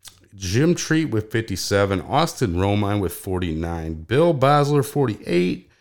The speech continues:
Sarah Weber with forty-six, Brad Olmsted with forty-one, and then tied for the top ten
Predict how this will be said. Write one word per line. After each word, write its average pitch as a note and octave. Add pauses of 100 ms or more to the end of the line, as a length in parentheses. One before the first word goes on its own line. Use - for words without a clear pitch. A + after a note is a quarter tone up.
(320)
Sarah D#3
Weber D3
with G#2+
forty-six, C3+
Brad D#2
Olmsted G2+
with E2+
forty-one, F2
and E2
then E2
tied C#3
for A2
the F#2
top -
ten G2